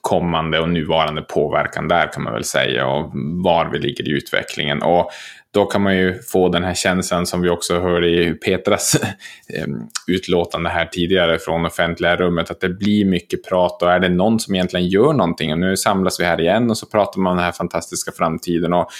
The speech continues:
det händer ingenting. Och vad kan man, vad kan man göra? Hur kan man börja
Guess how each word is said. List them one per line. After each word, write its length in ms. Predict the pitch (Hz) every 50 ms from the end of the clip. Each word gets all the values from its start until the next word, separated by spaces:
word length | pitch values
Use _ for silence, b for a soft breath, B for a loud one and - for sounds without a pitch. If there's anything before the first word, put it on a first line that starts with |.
| B B B B B B _ -
det 160 | 104 104 113
händer 420 | 98 90 90 82 76 73 73 71 -
ingenting. 500 | 69 69 - - 76 - 87 73 78 85
Och 120 | 87 90
vad 200 | 104 104 - -
kan 100 | - 98
man, 260 | 101 104 104 104 95 B B B B B B B
vad 340 | - 101 104 107 104 101 -
kan 100 | 113 104
man 180 | 101 101 101
göra? 420 | 98 110 110 107 101 98 101 110 107
Hur 300 | 95 98 107 104 104 104
kan 120 | - 101 95
man 160 | 95 98 95
börja 720 | 101 104 98 92 95 98 95 95 95 95 95 95 92 -